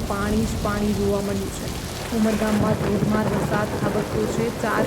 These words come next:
ઇંચ વરસાદથી ઉમરગામમાં પાણી જ પાણી જોવા મળી રહ્યું છે. મુખ્ય માર્ગ પર ઘૂંટણસમા પાણી ભરાયા છે, ભરાયા છે, જેથી રાહદારીઓ તેમજ વાહન ચાલકોને હાલાકી પડી હતી. મોજ ડેમ નેવું ટકા ભરાયો છે. નીચાણવાળા ગામોને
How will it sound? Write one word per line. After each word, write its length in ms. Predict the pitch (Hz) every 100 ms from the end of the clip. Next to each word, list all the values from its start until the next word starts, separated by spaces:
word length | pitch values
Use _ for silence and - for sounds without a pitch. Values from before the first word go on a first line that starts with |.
| -
ઇંચ 180 | 226 220
વરસાદથી 680 | 190 - 214 214 - 220 214
ઉમરગામમાં 640 | 214 208 196 208 202 202 208 -
પાણી 340 | 196 208 226
જ 160 | 220 -
પાણી 280 | 214 208 208
જોવા 300 | 196 196 196
મળી 280 | 196 196 196
રહ્યું 260 | 190 190 190
છે. 140 | - - - - - -
મુખ્ય 320 | 214 214 247
માર્ગ 340 | 220 220 214 -
પર 240 | 226 233 226 - - -
ઘૂંટણસમા 720 | - 220 220 240 - 226 220 220
પાણી 320 | 220 220 220
ભરાયા 480 | 208 208 208 220 -
છે, 160 | 208 196 -
ભરાયા 420 | - 208 214 214
છે, 140 | 233 233
જેથી 320 | 214 220 214
રાહદારીઓ 560 | 208 208 214 214 214 226
તેમજ 280 | 226 214 202
વાહન 280 | 202 202 214 214
ચાલકોને 580 | 208 208 208 208 214 208
હાલાકી 520 | 202 202 220 - 214 214
પડી 200 | 202 196
હતી. 260 | 196 - - - - - - -
મોજ 340 | 202 233 240
ડેમ 320 | 160 233 233 214
નેવું 260 | 226 233
ટકા 280 | - 226 226
ભરાયો 420 | 214 208 214 214
છે. 220 | 214 247 226
નીચાણવાળા 640 | 208 214 208 208 208 208
ગામોને 460 | 208 208 214 214